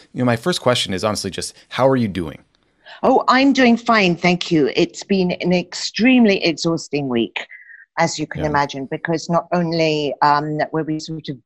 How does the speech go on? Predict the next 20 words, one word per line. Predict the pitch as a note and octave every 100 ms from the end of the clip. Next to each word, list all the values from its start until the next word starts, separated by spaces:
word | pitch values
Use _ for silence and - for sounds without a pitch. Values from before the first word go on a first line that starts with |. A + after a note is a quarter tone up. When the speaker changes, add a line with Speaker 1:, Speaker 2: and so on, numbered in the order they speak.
| _ -
Speaker 2:
jolted | D#3+ D#3+ - E3 - -
out | D#3 -
of | D3
our | C#3 C3+
wits | D3+ G#3 - - -
by | D3 C3+
this | C3 - - - -
thing, | B2 D#3 G#3 G#3 _ _ - _ -
we've | G#3+ G#3+
had | G#3 A3 -
to | G3+
be | A3+ A3
working | G#3+ A3 A3+ A3+ A3
round | G#3+ G#3
the | G3
clock | - A3+ D4+ - - -
trying | - G3 G3
to | - - -
cover | C4+ G3 C#3+
it. | G2+ -